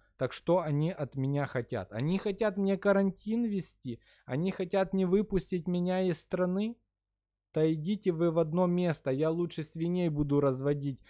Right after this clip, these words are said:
тогда у себя вон на участке в лесу и буду с-, сам их кушать, понимаете? Но я никогда не пойду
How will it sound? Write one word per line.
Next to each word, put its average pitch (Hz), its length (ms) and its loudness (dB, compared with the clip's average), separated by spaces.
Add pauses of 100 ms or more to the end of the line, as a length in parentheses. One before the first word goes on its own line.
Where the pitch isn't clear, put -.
(200)
тогда 143 340 0
у 139 100 0
себя 143 380 -2
вон 135 260 -2
на 139 140 0
участке 131 720 0 (280)
в 117 120 -4
лесу 147 460 2
и 135 200 -6
буду 151 360 0
с-, - 180 -8 (360)
сам 170 340 4
их 160 260 0
кушать, 127 440 -4
понимаете? 131 800 -2 (440)
Но 131 120 2
я 156 140 4
никогда 156 500 2
не 156 160 2
пойду 147 540 2